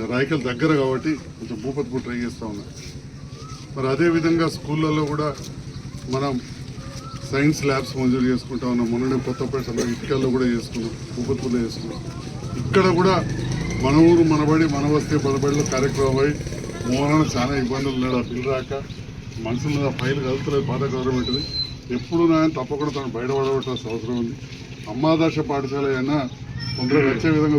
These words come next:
చూడాలని నేను ఎప్పుడో గారిని కోరుతున్నా. అది అట్లీస్ట్ ఈ గవర్నమెంట్ వచ్చినాక చేసింది కాబట్టి అదన్నా చేస్తే కొంత వెసులుబాటు ఉంటుంది. నాకు కూడా బాధనే ఉంటుంది, ఒక దగ్గరికి వెళ్ళి ఒక ఇంటికి వెళ్ళి ఒక ఇంటికి పోవాలంటే, ఒక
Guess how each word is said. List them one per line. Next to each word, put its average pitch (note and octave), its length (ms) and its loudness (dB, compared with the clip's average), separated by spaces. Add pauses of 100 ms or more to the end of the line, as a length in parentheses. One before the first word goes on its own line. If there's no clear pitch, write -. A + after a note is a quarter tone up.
చూడాలని C#3 400 2
నేను C3+ 200 -2
ఎప్పుడో C3 280 2
గారిని B2+ 240 -2
కోరుతున్నా. A2+ 340 -6 (520)
అది A#2+ 180 0
అట్లీస్ట్ C#3 320 -4 (100)
ఈ D3 120 0
గవర్నమెంట్ D3 360 2
వచ్చినాక B2 400 -4
చేసింది C3 280 -2
కాబట్టి B2+ 220 -2
అదన్నా D3 320 0
చేస్తే C#3 220 -2 (520)
కొంత B2 140 -8 (100)
వెసులుబాటు C3+ 540 0
ఉంటుంది. B2+ 260 -2 (180)
నాకు - 200 -10
కూడా F3 200 2
బాధనే E3 360 4
ఉంటుంది, D#3+ 240 0
ఒక B2+ 160 0
దగ్గరికి D3+ 280 0
వెళ్ళి D#3 160 4
ఒక - 160 -2
ఇంటికి C#3+ 180 -2
వెళ్ళి D3+ 140 0
ఒక C3+ 140 -4
ఇంటికి C3 180 -2
పోవాలంటే, C3+ 360 2 (420)
ఒక D3 120 -2